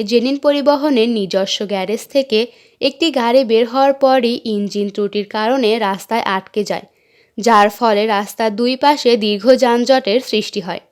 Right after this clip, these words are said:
এই গ্যারেজটি শহরের মূল রাস্তার সংলগ্ন হওয়ায় গাড়ি প্রবেশ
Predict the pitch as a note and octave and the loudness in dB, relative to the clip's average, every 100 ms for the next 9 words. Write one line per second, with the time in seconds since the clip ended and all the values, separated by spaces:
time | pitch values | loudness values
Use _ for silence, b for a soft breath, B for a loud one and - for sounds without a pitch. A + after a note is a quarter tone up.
0 | _ _ _ - A3 G3 G#3 G#3 C4 - | _ _ _ 2 4 6 4 4 0 -2
1 | A3 A#3 - B3 B3 C4+ B3 C4 C#4 C4+ | -6 -6 -2 -2 4 4 4 0 -2 2
2 | C4 C4+ - C#4 D4 D4 B3 A3+ A#3 A#3+ | 2 0 -2 -2 -2 -2 -4 -2 -2 -2
3 | C#4 C#4+ A#3+ A3+ G3 G3 C4+ b b b | -2 -4 -2 -2 0 -2 -6 b b b
4 | b G#3+ G#3+ G3 G#3 A3 G#3 G3 A#3 | b -2 0 0 -2 -2 -2 2 2